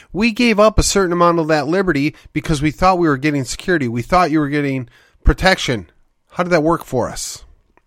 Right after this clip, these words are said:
Yeah, that was what yesterday's episode was largely about, right? You can only give so much away. You can only trust those in power, those with authority, so much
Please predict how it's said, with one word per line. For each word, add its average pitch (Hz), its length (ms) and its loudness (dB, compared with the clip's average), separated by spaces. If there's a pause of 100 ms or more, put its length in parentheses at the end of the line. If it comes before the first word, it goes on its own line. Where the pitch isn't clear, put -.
(280)
Yeah, 143 220 4
that 151 120 2
was 180 140 2
what 175 300 0
yesterday's 147 500 2
episode 151 380 2
was 113 160 -4
largely 131 440 0
about, 117 400 -4
right? 135 280 -6 (380)
You 180 100 -6
can 262 120 4
only 240 160 4
give 214 240 2
so 208 200 0
much 190 240 2
away. 160 240 2
You 127 120 0
can 180 140 -2
only 214 260 2 (380)
trust - 800 2 (800)
those 175 260 4
in 160 100 2
power, 143 440 4
those 147 320 4
with 139 160 -2
authority, 135 580 0
so - 360 0
much 180 440 0